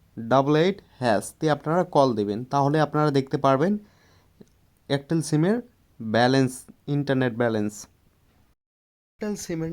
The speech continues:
নাম্বারটা চেক করতে পারবেন আপনারা এখান থেকে স্টার ওয়ান টু ওয়ান স্টার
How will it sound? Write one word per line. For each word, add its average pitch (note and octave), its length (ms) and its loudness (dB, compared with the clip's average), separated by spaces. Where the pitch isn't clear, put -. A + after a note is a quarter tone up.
নাম্বারটা D#3+ 380 -8
চেক E3 140 -12
করতে D#3 320 -10
পারবেন C#3+ 300 -8
আপনারা C3+ 340 -12
এখান C#3 200 -16
থেকে C3 220 -14
স্টার D3+ 300 -6
ওয়ান C#3+ 240 -8
টু C3+ 160 -14
ওয়ান C#3+ 220 -4
স্টার D3+ 320 -8